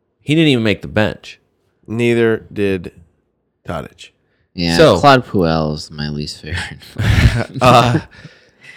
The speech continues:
Speaker 3: You know, he's the least favorite of a lot of Southampton players, too. That dude is gone.
Speaker 2: Hey.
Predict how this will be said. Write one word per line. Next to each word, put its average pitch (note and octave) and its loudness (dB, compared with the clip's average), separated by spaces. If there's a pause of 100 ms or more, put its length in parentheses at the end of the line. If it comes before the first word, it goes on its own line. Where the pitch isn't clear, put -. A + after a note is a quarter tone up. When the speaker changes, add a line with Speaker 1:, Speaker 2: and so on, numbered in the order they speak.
(360)
Speaker 3:
You C#3 2
know, E3+ 8
he's F3+ 8
the G3 6
least F#3 4
favorite E3 6
of C3 4
a B2 4
lot B2 8
of A2+ 2
Southampton G#2+ 0
players, F2 -2
too. F2+ -2
That G2+ 0
dude E2+ -6
is D2 -6
gone. D#2 -6
Speaker 2:
Hey. D3+ 2